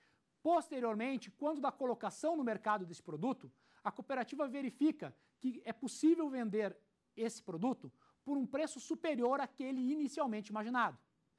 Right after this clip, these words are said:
E ela verifica, então, que ela poderia ter pago para o produtor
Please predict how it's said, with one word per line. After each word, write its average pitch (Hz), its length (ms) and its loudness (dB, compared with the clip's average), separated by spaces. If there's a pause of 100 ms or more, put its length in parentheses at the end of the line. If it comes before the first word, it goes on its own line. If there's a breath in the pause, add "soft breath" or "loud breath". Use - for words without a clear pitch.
(220 soft breath)
E 208 80 0
ela 214 140 2
verifica, 269 460 -4
então, 214 340 -2 (160 soft breath)
que - 80 -4
ela 226 100 2
poderia 254 480 2
ter 247 260 -4
pago 185 480 2 (440)
para 254 600 2 (140)
o 214 100 -10
produtor 214 640 2